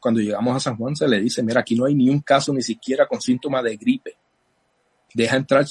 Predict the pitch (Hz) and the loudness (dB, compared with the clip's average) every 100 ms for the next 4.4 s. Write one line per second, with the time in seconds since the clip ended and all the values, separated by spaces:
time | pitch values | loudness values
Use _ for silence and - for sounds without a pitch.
0 | - - 127 123 - 160 117 107 - _ | -2 2 2 2 4 6 6 4 -4 _
1 | _ - - - 113 107 117 156 151 - | _ -8 0 2 2 2 4 2 -2 -2
2 | 127 117 113 123 170 175 123 107 - 131 | 2 2 2 2 2 2 0 0 0 -2
3 | - 160 127 117 110 117 110 98 - 117 | 0 2 4 4 4 0 0 -4 -2 2
4 | 135 123 - 202 | 4 4 4 2